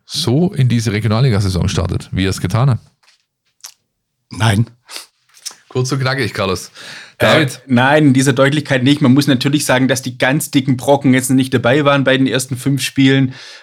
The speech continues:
Speaker 3: Aber, äh, fünf Spiele, fünf Siege ist, ist ein Top-Auftakt. Man muss ja nur auf die letzten Jahre schauen, war nicht immer so. Und, äh, da scheint wirklich was im Wachsen. Also sieht gut aus.
Speaker 1: Stuttgarter Duo an der Tabellenspitze. Die Kickers auf zwei mit, äh, zwei Punkten weniger, glaub ich.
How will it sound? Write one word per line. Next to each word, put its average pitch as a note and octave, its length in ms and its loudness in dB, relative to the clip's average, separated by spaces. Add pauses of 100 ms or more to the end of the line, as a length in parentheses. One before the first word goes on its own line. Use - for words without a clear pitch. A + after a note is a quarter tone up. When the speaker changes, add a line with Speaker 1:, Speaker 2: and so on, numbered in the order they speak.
(100)
Speaker 3:
Aber, A#2+ 380 2
äh, A#2 240 4
fünf C3 240 0
Spiele, C3 320 2
fünf A2+ 240 -2
Siege B2 320 2
ist, A2 260 -4
ist A#2 160 -4
ein A#2 80 0
Top-Auftakt. A#2+ 840 -2
Man A2 120 -2
muss A2 160 0
ja A2 60 0
nur A2+ 120 0
auf A2 80 -4
die - 100 -8
letzten G#2+ 360 -6
Jahre G#2+ 260 -2
schauen, G#2 320 0
war G#2 120 0
nicht G#2+ 140 -4
immer A2+ 220 0
so. G#2+ 360 -2
Und, G#2 520 -8
äh, G#2 400 -6
da G#2 80 -6
scheint A2 240 -2
wirklich G#2 240 -8
was G#2+ 160 -4
im G#2 100 -4
Wachsen. G2+ 360 -8
Also G#2 180 -8
sieht A#2 220 -6
gut B2 160 -2
aus. A#2+ 420 -4
Speaker 1:
Stuttgarter C3+ 920 -4 (280)
Duo C#3+ 460 0
an F#2 100 -4
der G#2+ 100 -4
Tabellenspitze. G#2 760 -4
Die F2+ 100 -4
Kickers C#3+ 320 -4
auf G#2 180 -4
zwei C3 380 -2 (480)
mit, G#2+ 320 -4
äh, G#2 200 0
zwei G2 220 -6
Punkten G2 300 -4
weniger, B2 280 0
glaub A2+ 220 -2
ich. A#2 200 -6